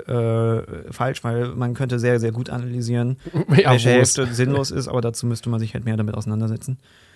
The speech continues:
Speaker 1: Ähm, und aufhören, dumm zu sein, aber die Leute sind halt nicht dumm. Äh, sind
Speaker 2: Nicht
Speaker 1: dumm.
Speaker 2: schlau, ja, genau.
Speaker 1: Ja.
Speaker 2: <laughs>
Speaker 1: Ähm, aber im Endeffekt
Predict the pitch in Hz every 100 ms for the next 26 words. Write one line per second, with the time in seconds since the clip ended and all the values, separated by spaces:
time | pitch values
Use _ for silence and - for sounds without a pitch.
0 | - _ _ - 113 110 107 - 117 110
1 | 110 127 156 120 208 160 117 117 107 101
2 | 98 101 107 101 _ _ _ 117 110 120
3 | 123 107 98 101 110 92 104 92 95 90
4 | - 147 - 175 147 - 214 - 254 131
5 | 101 98 104 - _ _ _ _ _ -
6 | - - _ _ - - - _ _ -
7 | 123 127 127 127 123 120 120 - -